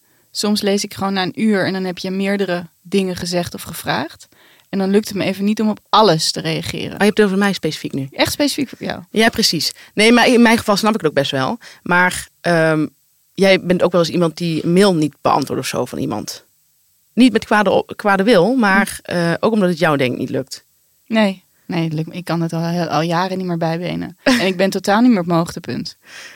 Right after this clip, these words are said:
Speaker 2: Nee, nou, dus kun je nagaan. Maar ik heb dus, ik, ik kan het ook eigenlijk niet meer. En ik word dan in appgroepen gezet. En nu vroeg, nu hoorde ik van iemand die zei van, ja, die en die denkt dat jij boos op haar bent. En toen zei ik, waarom?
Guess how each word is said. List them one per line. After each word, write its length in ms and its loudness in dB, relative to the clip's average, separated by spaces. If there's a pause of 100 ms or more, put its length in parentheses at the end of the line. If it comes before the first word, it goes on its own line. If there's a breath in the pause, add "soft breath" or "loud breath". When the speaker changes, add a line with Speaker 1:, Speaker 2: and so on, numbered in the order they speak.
(140 loud breath)
Speaker 2:
Nee, 320 4 (220 loud breath)
nou, 220 2
dus 200 0
kun 140 2
je 60 6
nagaan. 280 4
Maar 140 2
ik 100 0
heb 120 2
dus, 160 0
ik, 180 -4
ik 120 -2
kan 180 4
het 100 4
ook 160 0
eigenlijk 240 -2 (120)
niet 100 2
meer. 100 2
En 60 0
ik 80 -2
word 120 2
dan 100 2
in 120 2
appgroepen 420 -2
gezet. 440 -2 (360 loud breath)
En 260 0 (220)
nu 200 6
vroeg, 280 0
nu 140 4
hoorde 220 6
ik 80 -4
van 100 -2
iemand 400 0
die 80 -6
zei 200 0
van, 80 -4
ja, 240 2 (220)
die 240 2
en 80 4
die 180 4
denkt 400 0
dat 120 -2
jij 180 2
boos 340 4
op 140 -4
haar 160 -4
bent. 440 -6 (600 soft breath)
En 140 -2
toen 120 -4
zei 120 4
ik, 60 -2
waarom? 400 2